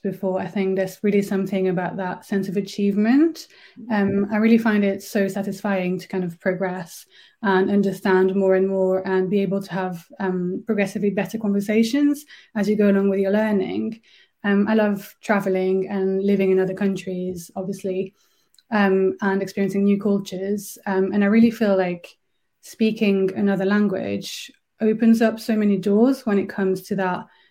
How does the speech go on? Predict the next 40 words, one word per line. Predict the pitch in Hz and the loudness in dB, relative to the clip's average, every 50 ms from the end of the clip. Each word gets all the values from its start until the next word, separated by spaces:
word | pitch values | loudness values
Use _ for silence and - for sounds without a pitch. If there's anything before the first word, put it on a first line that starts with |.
| _ _ _ | _ _ _
cultural | - 208 202 196 - 214 202 | 0 2 2 2 2 0 0
experience, | 190 185 - - 202 190 185 175 175 175 175 175 180 180 175 - - - - | 0 -2 -2 -2 0 0 2 2 0 0 0 -2 -2 -4 -6 -10 -16 -8 -6
um, | 202 190 185 185 - | -4 -2 -2 -2 -2
and | 202 196 | -2 -2
really | 196 190 190 196 | -2 -2 0 0
understanding | 190 190 190 185 - - 196 196 196 196 196 | 0 0 -2 -4 -4 -2 -2 0 0 0 0
another | 196 196 196 196 202 | 0 0 0 -2 -2
country. | 202 220 208 208 220 - 240 262 285 285 - _ _ - - _ _ _ _ _ - | -2 0 0 0 0 0 0 0 0 -2 -6 _ _ -20 -20 _ _ _ _ _ -2
Um, | 220 202 196 190 190 185 185 185 185 190 - - - | 0 2 4 4 4 4 2 0 -2 -2 -4 -2 0
and | 214 202 | 2 2
I | 202 | 2
think | 202 208 202 196 | 4 4 4 4
in | 190 | 4
terms | 190 196 185 185 185 | 2 2 2 2 2
of | 180 170 - | 0 -2 -2
the | 185 | -2
benefits, | 190 208 208 208 196 190 - 185 175 170 - | 0 2 4 4 2 2 0 -4 -6 -6 -6
personally, | - 214 202 202 202 - 208 190 185 180 180 175 180 185 190 - | -2 0 0 0 0 0 0 0 0 2 0 0 0 -2 -4 -4
I | 190 | -4
mean, | 185 175 175 180 - | -2 -2 -2 -2 -4
I've | - 175 - | -4 -2 2
been | 190 190 | 4 4
able | 190 185 175 180 185 - | 4 4 2 -2 -4 -6
to | - 208 190 185 180 175 - _ _ _ | -4 -2 -2 -2 -2 -4 -10 _ _ _
study | - - - 214 196 190 190 202 202 190 190 | -20 -6 0 2 2 4 4 4 4 4 4
and | 185 185 190 | 4 4 4
work, | 196 196 180 196 208 208 180 - _ - - - - - | 2 2 0 -2 -2 -4 -6 -8 _ -16 -18 -18 -10 -6
um, | 202 190 185 180 180 - - | -4 -2 0 0 -2 -2 0
in | 208 196 202 | 2 4 4
England | 202 185 180 190 180 180 180 | 4 4 4 2 2 2 2
and | 180 185 | 2 0
in | 185 180 | 0 0
Germany. | 190 202 202 202 190 - - 120 120 - 233 226 - - - - - _ _ _ - | 2 2 2 2 0 0 -2 -4 -2 -2 -2 -2 -4 -10 -20 -20 -20 _ _ _ 0
Um, | 208 196 190 190 | 2 4 4 4
and | 190 202 190 190 | 4 4 2 2
that's | 185 185 185 - | 2 0 -2 -4
just | 196 185 185 | -6 -6 -2
kind | - 185 185 | -2 0 0
of, | 180 175 170 - | 0 -2 -2 0
yeah, | 214 190 185 | 0 0 0